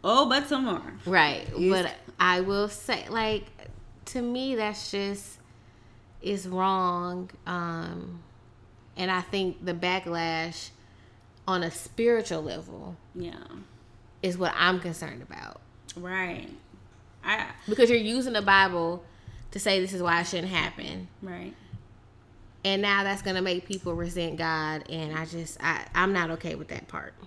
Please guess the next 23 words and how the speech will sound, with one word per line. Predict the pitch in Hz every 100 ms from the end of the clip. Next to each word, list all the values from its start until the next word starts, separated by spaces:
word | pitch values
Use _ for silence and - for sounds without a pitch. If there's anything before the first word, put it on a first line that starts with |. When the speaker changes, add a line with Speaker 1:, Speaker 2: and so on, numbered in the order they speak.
| - -
Speaker 1:
Right. | 214 190 - 117 95 -
So | - 196 190 185 180 175 - - - - -
I | - 233
challenge | 226 208 214 185 175 165 -
everybody | 202 208 175 170 165 170
that, | 165 165 165 165 - -
you | 180
know, | 175
has | 180 185 185
a | 175
conversation, | - 175 175 - 170 170 170
because | 170 180
there | 208
are | 339
gonna | 311
be | 226
some | 240 185
upset | 151 180 - 165
women | 165 160 156 - 190 -
here. | 170 151 - -
They | 180
definitely | 185 196 185 175 170 165
are | 160